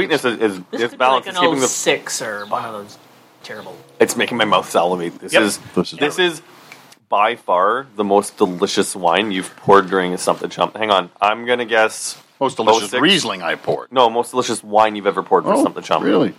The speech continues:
Speaker 1: Like, hands down.
Speaker 2: No, no. There's some other ones that you've liked in the
Speaker 3: This
Speaker 2: red
Speaker 3: could
Speaker 2: department.
Speaker 3: be
Speaker 2: This
Speaker 1: I'm,
Speaker 2: could
Speaker 1: I'm
Speaker 2: be
Speaker 1: gonna go with you. Oh, s-, I'm, I'm gonna go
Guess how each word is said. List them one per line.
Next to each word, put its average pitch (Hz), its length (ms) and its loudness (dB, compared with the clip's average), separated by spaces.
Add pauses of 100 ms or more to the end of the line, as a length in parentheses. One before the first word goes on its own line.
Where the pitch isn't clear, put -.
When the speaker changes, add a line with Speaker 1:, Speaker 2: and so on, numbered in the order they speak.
Speaker 1:
Like, 104 160 4
hands 107 420 0
down. 92 280 2
Speaker 2:
No, 165 420 0
no. 101 240 -4
There's 107 160 2
some 110 140 0
other 104 160 4
ones 92 180 -4
that 90 120 -10
you've 92 160 -4
liked 92 280 2
in 95 220 -4
the 95 80 -4
Speaker 3:
This 87 100 0
Speaker 2:
red 110 140 6
Speaker 3:
could 175 80 -8
Speaker 2:
department. 123 340 0
Speaker 3:
be 117 60 -8
Speaker 2:
This 113 80 -16 (200)
Speaker 1:
I'm, 151 140 4
Speaker 2:
could 170 80 0
Speaker 1:
I'm 180 80 2
Speaker 2:
be 180 40 -4
Speaker 1:
gonna 196 140 0
go 170 120 2
with 165 180 0
you. 156 460 0
Oh, 139 160 2
s-, - 360 -10
I'm, 135 200 4
I'm 160 100 2
gonna 180 160 0
go 156 260 4